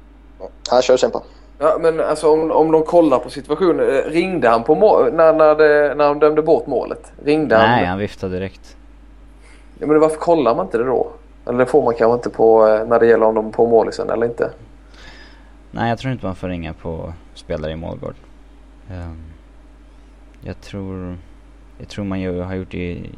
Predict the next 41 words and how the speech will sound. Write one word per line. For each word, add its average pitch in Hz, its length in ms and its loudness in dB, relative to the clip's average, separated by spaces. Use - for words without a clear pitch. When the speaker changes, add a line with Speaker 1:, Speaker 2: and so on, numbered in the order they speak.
Speaker 3:
gör 90 140 -8
det 85 60 -10
i - 20 -12
Sverige - 440 -12
ibland 90 260 -12
dock. - 240 -20
Men, 95 260 -16
eh, 90 360 -20
för - 60 -14
jag 87 80 -8
såg 92 140 -10
någon 85 280 -10
Speaker 1:
Fast 85 120 0
det, 143 160 4
det, 143 240 4
det 143 200 6
man 131 140 4
kan 131 160 2
säga 120 320 4
ur 127 100 0
situationen 107 800 -2
som, 113 320 -4
som 117 200 -2
jag 113 100 4
inte 107 380 2
kom 101 220 0
till 117 280 -2
tidigare, 104 460 2
det 107 100 6
är 131 80 8
ju 123 60 8
att - 200 0
jag 127 100 4
tycker 143 160 6
inte 165 180 6
det 120 60 8
är 117 80 6
någon 120 120 0
kontakt - 580 -2
mellan 139 340 2
dem. 95 240 -4